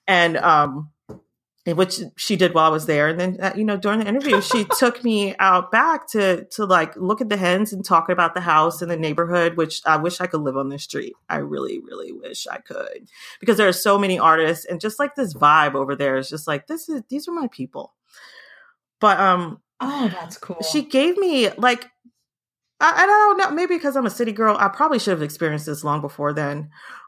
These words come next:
Speaker 1: But she, like, pulled eggs out of the friggin'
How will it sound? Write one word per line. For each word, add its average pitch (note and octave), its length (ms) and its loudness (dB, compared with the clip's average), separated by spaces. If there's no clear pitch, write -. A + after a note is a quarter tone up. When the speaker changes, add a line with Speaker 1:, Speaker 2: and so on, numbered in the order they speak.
Speaker 1:
But C4 480 2
she, D#4+ 540 -2
like, D#4+ 300 0
pulled D#4+ 520 -2
eggs C#4 360 2
out C#4 260 2
of C#4+ 200 2
the C#4 80 2
friggin' C#4+ 640 -2